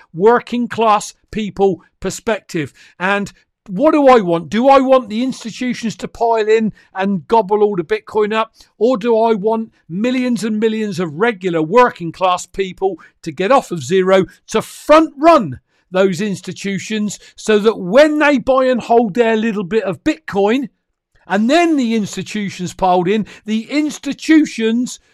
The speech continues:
will help your number go up with whatever you are holding. You gotta get this, people.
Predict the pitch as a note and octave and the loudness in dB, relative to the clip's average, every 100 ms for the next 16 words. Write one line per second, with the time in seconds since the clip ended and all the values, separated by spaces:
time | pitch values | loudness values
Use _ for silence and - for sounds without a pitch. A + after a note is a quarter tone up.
0 | _ G3 G#3 E3 G3 B3+ B3+ - _ - | _ -6 -4 -2 2 4 2 -4 _ -16
1 | D#3+ A#3+ B3 A#3+ A#3+ G3 G3+ A#3 B3 G#3+ | -6 -2 0 0 0 -4 -4 -2 -2 -4
2 | G3 A#3 G#3 G#3 - G3+ E3 G3+ - G#3+ | -2 0 2 0 -2 -8 -6 -6 -4 -6
3 | F#3 G3+ F3 G#3 G3 F#3 F3 G3+ F3 C3+ | -4 -6 -8 -4 -2 -2 0 -2 -4 -10
4 | B2 _ F#3+ G3 C4+ D#4 C#4+ D4+ D4 A3+ | -12 _ -12 -6 0 0 0 0 0 -2
5 | - - G#3+ - E3 A2 | -10 -6 -6 -4 -4 -6